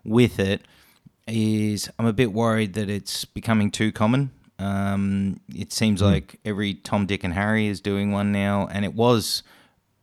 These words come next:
Speaker 1: kind of a very rare thing, um, and it now seems like every band is having its go at it. And then, as you said, it's a bit hollow, so it starts becoming even more hollow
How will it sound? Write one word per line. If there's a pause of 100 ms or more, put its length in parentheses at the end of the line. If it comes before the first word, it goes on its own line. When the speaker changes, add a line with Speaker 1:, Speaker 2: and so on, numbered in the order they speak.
(160)
Speaker 1:
kind
of
a
very
rare
thing, (540)
um,
and
it
now
seems
like
every
band
is
having
its
go
at
it. (380)
And
then,
as
you
said,
it's
a
bit
hollow,
so
it
starts
becoming
even
more
hollow